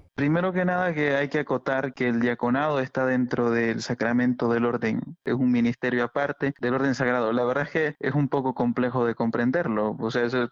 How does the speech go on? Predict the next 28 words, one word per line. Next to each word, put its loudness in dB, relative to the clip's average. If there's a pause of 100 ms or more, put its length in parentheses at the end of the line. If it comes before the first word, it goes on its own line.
(120)
si 0
nos 0
ponemos 0
un 2
poco 0
más -2
teológico, 0
¿no? 0 (100)
Pero 0
para -2
que 0
podamos 0
entender 2
mejor, 0 (120)
pues -2
el 0
diácono 0
en -2
términos 0
generales, 0 (260)
como 0
bien 2
lo 2
decía, 0
¿no? 0
Se -4
trata -2
de, 0